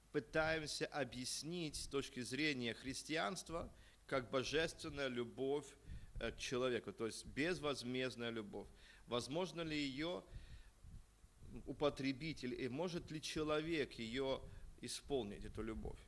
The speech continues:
Э, очень часто люди говорят, что это невозможно. Это я что, Бог, чтобы всех любить? Или как, или,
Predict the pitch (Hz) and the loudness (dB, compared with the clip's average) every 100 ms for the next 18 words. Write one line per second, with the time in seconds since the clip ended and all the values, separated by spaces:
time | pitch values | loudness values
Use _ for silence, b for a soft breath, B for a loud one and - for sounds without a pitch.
0 | B B B B - 123 120 123 120 - | B B B B 0 4 6 8 6 4
1 | 143 165 165 151 - 139 131 - 147 151 | 0 0 -2 -2 4 6 6 2 0 0
2 | 113 113 113 135 131 123 123 - 120 113 | -2 -6 -10 -6 0 2 2 0 -2 -2
3 | B B - 131 143 131 123 107 117 110 | B B -6 0 0 2 2 2 -2 -2
4 | 104 - 123 127 113 B B 127 131 120 | -4 -4 -2 0 -2 B B 0 2 0
5 | 110 135 151 127 - - 143 127 123 127 | 2 2 2 -2 -6 0 0 0 -2 -2
6 | 147 - B B 113 110 - - 120 117 | -6 -12 B B -10 -10 -8 -4 0 0
7 | 110 | -2